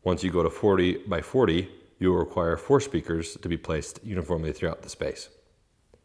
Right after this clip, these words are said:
The reason for the variation between these examples is predominantly two things. First,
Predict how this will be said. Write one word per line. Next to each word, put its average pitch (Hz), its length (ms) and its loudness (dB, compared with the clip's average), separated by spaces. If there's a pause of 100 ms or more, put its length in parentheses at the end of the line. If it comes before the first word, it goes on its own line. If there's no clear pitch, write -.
(1040)
The 101 120 4
reason 123 240 4
for 131 100 -4
the 110 60 6
variation 107 640 6
between 87 320 -2
these 87 180 -2
examples 78 500 0
is 80 120 -6
predominantly 78 560 0
two 87 200 -4
things. 87 480 -2 (400)
First, - 440 0